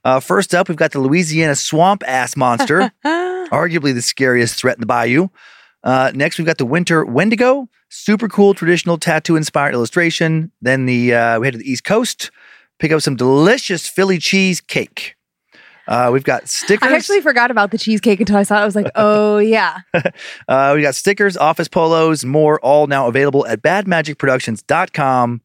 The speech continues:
Speaker 1: uh, a collection sponsored by the Dude and the Chick.
Speaker 2: Dude and the Chick. Look, I have the swamp ass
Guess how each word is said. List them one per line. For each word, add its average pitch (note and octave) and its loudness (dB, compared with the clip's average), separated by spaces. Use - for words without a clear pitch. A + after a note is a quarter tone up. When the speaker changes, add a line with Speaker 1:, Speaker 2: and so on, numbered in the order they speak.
Speaker 1:
uh, A2+ 2
a A2 -4
collection D3 -4
sponsored F3+ -2
by B2 0
the A2 -4
Dude C3+ -4
and D#3 -8
the - -10
Chick. - -8
Speaker 2:
Dude C4 2
and G#3+ -4
the A3 -2
Chick. A#3 -6
Look, B3+ -6
I A#3 -2
have C4 -2
the B3+ -2
swamp B3 -2
ass A#3+ 0